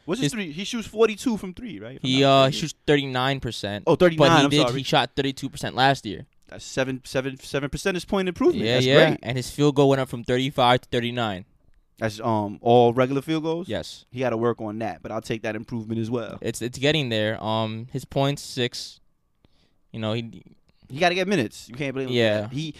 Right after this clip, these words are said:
Speaker 1: he gotta play, he has to play himself out the slump, whatever slump he in. And I
Speaker 2: I,
Speaker 1: think
Speaker 2: I, I believe he'll get through it.
Speaker 1: he'll, he'll, he'll come back to being a positive. I believe in Kevin Knox.
Speaker 2: I feel like we coulda used him a lot this game.
Speaker 1: Yeah, especially his three-point
Speaker 2: Did he
Speaker 1: shooting.
Speaker 2: play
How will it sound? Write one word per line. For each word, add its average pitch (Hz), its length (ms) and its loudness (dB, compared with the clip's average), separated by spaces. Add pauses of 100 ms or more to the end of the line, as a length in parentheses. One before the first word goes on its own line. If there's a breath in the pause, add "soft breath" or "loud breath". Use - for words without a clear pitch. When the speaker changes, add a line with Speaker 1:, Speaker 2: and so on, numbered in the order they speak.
(120)
Speaker 1:
he 180 80 2
gotta 208 200 10
play, 214 540 4
he 190 180 -4
has 220 180 8
to 202 60 -10
play 220 160 6
himself 202 300 4
out 175 140 4
the 156 80 -6
slump, 139 400 -4
whatever 131 180 -6
slump 143 320 -8
he 143 280 -4
in. 151 120 -10 (560)
And 139 140 0
I - 80 4
Speaker 2:
I, 143 60 8
Speaker 1:
think 160 120 4
Speaker 2:
I, 170 160 6
I 151 100 4
believe 165 260 2
he'll 143 80 4
get 117 180 -2
through 101 180 -4
it. 98 100 -2
Speaker 1:
he'll, 185 200 6
he'll, 208 180 6
he'll 220 140 8
come 220 220 2
back 160 180 4
to 139 60 -6
being 131 140 0
a 113 40 -2
positive. 107 480 -8
I 123 80 -2
believe 131 300 -8
in 104 60 -10
Kevin 101 280 -10
Knox. 80 200 -10
Speaker 2:
I - 80 -2
feel 190 140 2
like 175 80 4
we 160 60 0
coulda 160 160 2
used 139 260 2
him 127 100 -2
a 117 60 2
lot 120 300 2
this 107 160 -8
game. 95 260 -10 (880)
Speaker 1:
Yeah, 113 140 -10
especially 143 440 -2
his 104 100 -6
three-point 120 400 -12
Speaker 2:
Did - 80 0
he 277 60 4
Speaker 1:
shooting. - 160 -2
Speaker 2:
play 165 140 4